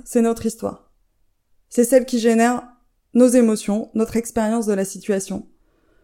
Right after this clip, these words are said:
Et juste remarquer ça, se dire, « OK, je suis stressée et énervée parce que je pense tout ça quand on me dit que finalement c'est pour demain. »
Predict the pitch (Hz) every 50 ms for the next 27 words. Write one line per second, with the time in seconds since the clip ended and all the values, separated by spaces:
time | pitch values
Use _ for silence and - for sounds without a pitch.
0 | _ _ _ _ _ _ _ _ _ _ _ - 220 220 208 269 320 320 - -
1 | - 269 277 320 320 320 285 247 247 - 240 277 311 - - 233 185 196 214 196
2 | - - _ _ _ _ _ _ _ _ _ _ _ 294 294 302 262 269 294 262
3 | - - 226 220 - - - 285 269 - 285 277 262 247 233 233 226 226 226 226
4 | 277 285 269 269 226 - - - 233 220 - - - - 175 214 208 214 - 320
5 | 349 339 320 302 - - - 247 233 - - 269 254 254 254 - _ _ _ _
6 | _ _ _ - 226 226 - 240 226 226 226 202 220 254 240 - 226 208 - -
7 | - 233 233 226 226 233 247 247 240 240 233 233 - 208 202 190 202 196 214 254
8 | 311 320